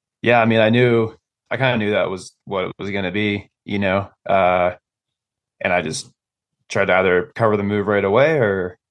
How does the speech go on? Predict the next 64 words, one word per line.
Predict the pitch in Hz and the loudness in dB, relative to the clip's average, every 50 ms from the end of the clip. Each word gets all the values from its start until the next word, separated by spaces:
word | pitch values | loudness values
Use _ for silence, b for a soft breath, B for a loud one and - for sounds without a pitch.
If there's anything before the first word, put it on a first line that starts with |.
| _ - | _ -8
wait | 107 107 107 | -6 -4 -4
a | 107 | -4
sec. | - - 113 113 110 107 | -2 0 0 0 -2 -4
And | 101 | -6
a | |
couple | 98 120 117 117 | -4 -2 -2 -2
of | 110 | -2
moves, | 113 113 113 104 | -2 -2 -4 -4
I | |
tried | 92 - 104 101 | -6 -6 -6 -8
to | 95 | -8
snap | 90 - - 104 98 95 98 - - - _ _ _ _ _ _ - | -10 -8 -4 -2 -2 -2 -2 -4 -10 -20 _ _ _ _ _ _ -4
harder | 101 104 110 123 135 127 | 0 2 4 4 4 2
and | 110 95 | 2 0
try | - 95 90 87 | -2 -2 -4 -4
and, | 87 87 | -4 -6
like, | 90 90 | -8 -8
make | - 90 87 | -8 -10 -10
the | - | -8
guys | - - 92 90 - | -4 -2 -2 -2 -2
behind | 92 87 92 95 101 104 104 | -4 -4 -2 0 0 0 2
work. | 110 107 110 110 | 2 0 0 -2
So | - 95 | -4 -8
it's | - | -4
a | 98 | -2
bit | 113 113 | 0 0
of | 95 | 2
balance | 85 95 92 92 98 98 92 - | 2 2 4 4 2 2 0 -4
of, | 95 92 | -6 -4
like, | 90 87 85 - - _ _ _ _ _ _ _ _ _ - | -2 -4 -4 -6 -12 _ _ _ _ _ _ _ _ _ -6
breaking | 98 98 95 - 98 87 | -6 -6 -4 -6 -6 -2
back, | 76 - 90 87 - - | 0 0 0 0 0 -4
but | - - | -6 -6
not | - 82 78 - - - _ _ - | -4 -4 -4 -4 -6 -10 _ _ -6
working | 101 104 98 - - 92 | -4 -4 -4 -4 -8 -8
so | - - 90 87 | -4 0 0 0
hard. | 90 95 95 95 87 98 98 - - _ _ _ _ _ - | 2 2 2 0 0 -2 -4 -8 -12 _ _ _ _ _ -6
Um, | 95 92 90 92 | -4 -2 0 -2
I | 104 | 0
still | - 147 151 | 2 0 0
felt | 147 - - - 139 110 95 | 0 0 0 0 0 0 0
good. | - 98 107 110 107 - - | -2 -2 -2 -2 -4 -4 -4
I | 92 | -2
wasn't | 95 98 104 107 107 107 107 - - | 0 0 0 0 -2 -4 -4 -6 -6
ever, | 104 107 101 104 101 98 98 92 - _ _ _ _ _ _ _ _ _ _ _ _ _ _ _ - | -6 -4 -2 -2 -2 -2 -4 -4 -8 _ _ _ _ _ _ _ _ _ _ _ _ _ _ _ -4
like, | 101 98 101 | -4 -2 -2
worried | 98 98 101 101 104 107 107 123 113 | -4 -4 0 2 2 2 2 2 2
that | 113 107 101 92 - | 2 2 2 0 -2
I | |
was | 107 110 | -4 -4
gonna | 101 113 113 | -2 -2 -2
be | 104 113 | -2 -2
able | 110 | -2
to | 110 107 | -2 -2
bring | 113 113 110 | -2 -2 -4
them | 110 101 | -2 0
back. | 113 113 127 135 135 - - - _ _ _ | 0 0 -2 -2 -6 -12 -20 -20 _ _ _
It | - 98 | -10 -8
was | 101 | -8
just | 98 101 - | -8 -8 -6
a | 101 | -4
matter | 95 92 92 95 95 92 | -2 0 0 0 0 -2
of, | 90 87 82 | -2 -4 -4
like, | 92 95 90 85 - - - | -4 -2 -2 -2 -4 -8 -16